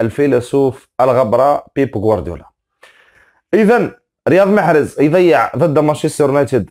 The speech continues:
وجه لوجه، يغ-، يخرج ولا يصبح في القائمة ولا يصبح في تشكيلة مانشستر سيتي، بينما اللاعب دي بروين يضيع لكن يبقى يلعب باستمرار.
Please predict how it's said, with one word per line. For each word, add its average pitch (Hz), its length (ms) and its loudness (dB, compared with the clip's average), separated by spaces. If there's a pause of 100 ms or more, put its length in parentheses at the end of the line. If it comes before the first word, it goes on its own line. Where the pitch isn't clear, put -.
وجه 127 260 0
لوجه، 120 420 0 (880)
يغ-، 160 260 0
يخرج 214 720 0 (380)
ولا 131 300 2
يصبح 175 360 0
في 135 60 -8
القائمة 143 640 0 (520)
ولا 135 180 2
يصبح 151 240 0
في 139 80 -6
تشكيلة 143 540 -2
مانشستر 131 380 -4
سيتي، 185 440 -6 (440)
بينما 214 680 2 (380)
اللاعب 160 640 2
دي 170 100 2
بروين 196 440 2
يضيع 190 640 2
لكن 151 400 0
يبقى 143 460 0
يلعب 165 260 0
باستمرار. 110 520 -4